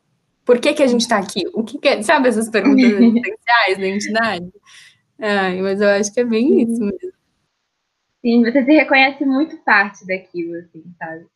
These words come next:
Speaker 2: É muito, é muito legal. E, e, enfim, eu não sei, eu fiquei mu-, por mais que eu tivesse saído cansada, quando foi na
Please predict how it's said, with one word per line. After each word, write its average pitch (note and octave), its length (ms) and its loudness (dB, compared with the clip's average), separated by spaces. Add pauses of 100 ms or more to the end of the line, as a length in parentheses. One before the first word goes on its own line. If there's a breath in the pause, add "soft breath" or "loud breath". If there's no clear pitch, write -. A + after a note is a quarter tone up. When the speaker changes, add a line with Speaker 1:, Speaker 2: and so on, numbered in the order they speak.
(420)
Speaker 2:
É F#3 120 0
muito, G#3+ 560 0
é G3 120 0
muito G#3+ 240 -2
legal. G#3+ 360 -4 (760)
E, A3 960 4
e, B3+ 220 2
enfim, D4 520 0
eu A#3+ 180 2
não C#4+ 220 2
sei, C4 240 2
eu A#3+ 100 -2
fiquei A#3+ 380 -4
mu-, A#3 280 -4
por B3+ 120 -8
mais C4 180 -2
que D#4+ 60 -4
eu - 140 -14
tivesse A#3+ 340 -4
saído G#3+ 360 -4 (260)
cansada, G#3 800 -4
quando A3+ 240 0 (360)
foi G#3+ 520 0
na G3+ 200 -2